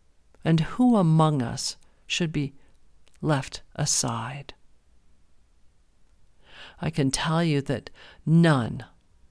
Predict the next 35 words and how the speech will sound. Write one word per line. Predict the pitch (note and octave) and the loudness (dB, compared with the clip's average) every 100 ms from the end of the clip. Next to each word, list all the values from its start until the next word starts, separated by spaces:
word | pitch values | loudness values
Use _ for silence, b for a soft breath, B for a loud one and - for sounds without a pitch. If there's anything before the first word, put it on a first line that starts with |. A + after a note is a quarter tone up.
| - | -4
nowhere, | D3+ D#3+ D#3 C3 A#2 A2+ C3+ - - _ - | 0 2 2 0 -4 -6 -10 -16 -20 _ -4
nothing | D#3 D#3 C#3+ - - - C#3+ _ - | 0 0 0 -6 -10 -10 -16 _ -6
is | D#3 D3 | -4 -2
a | |
good | C#3 C#3+ C3+ | 0 -2 -2
place | C#3 B2+ - | -6 -4 -4
to | C3 | -6
be | C3+ C3 | -4 -4
when | B2+ B2+ | -2 -4
you | C3 | -6
feel | - C3+ C3 | -6 -6 -4
that | B2+ - | -6 -6
rejection | C3+ C3 B2 - - B2+ | -4 -2 -2 -4 -6 -6
from | D#3 | -6
another | C3+ C3 B2+ C3 | -4 -4 -6 -8
human | C3 C3+ C3+ C3+ | -8 -8 -6 0
soul. | - C3+ C3+ C3 - - - - - _ - - _ - - _ _ B B B B B | 0 0 -4 -10 -16 -20 -20 -20 -20 _ -20 -20 _ -20 -20 _ _ B B B B B
And | E4+ | 2
yet | A#3 G#3 | 4 4
I | G3+ | 4
grew | F3 F#3+ | 2 0
stronger, | F#3 - C3+ B2 C3+ | 2 0 -2 -2 -2
didn't | C#3+ D3+ C3 A#2+ | -2 -2 -2 -4
I? | A#2+ C#3 - _ - - B | -6 -10 -14 _ -20 -20 B
I | - | 0
managed | F#3 C#3+ C3+ C#3 - | 2 4 2 -2 -4
to | |
put | - D3+ | -6 -6
food | - D3 C3+ | -2 -2 0
on | C3+ | 0
the | C3+ | -2
table | C#3 C#3+ C3+ C#3+ - | -4 -4 -2 -2 0
always, | C#3 C3+ C#3 C3+ C#3 | 0 0 -4 -4 -6
and | C3 B2+ | -6 -6
I | B2 | -8